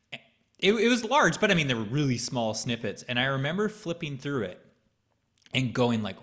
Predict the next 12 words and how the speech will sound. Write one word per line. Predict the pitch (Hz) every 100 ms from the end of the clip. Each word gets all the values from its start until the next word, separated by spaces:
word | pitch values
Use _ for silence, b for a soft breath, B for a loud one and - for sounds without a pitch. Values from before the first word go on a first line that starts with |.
| _
"Wow, | - 104 104 90
sign | - - 120 110 101
me | 95
up." | - - -
Like, | 120 135
I | 135
was | 127
so | - - 139 131 123 120 117
pumped | - 117 101 - -
on | 101 95
it. | 95 _ B B B _
Um, | 113 104 101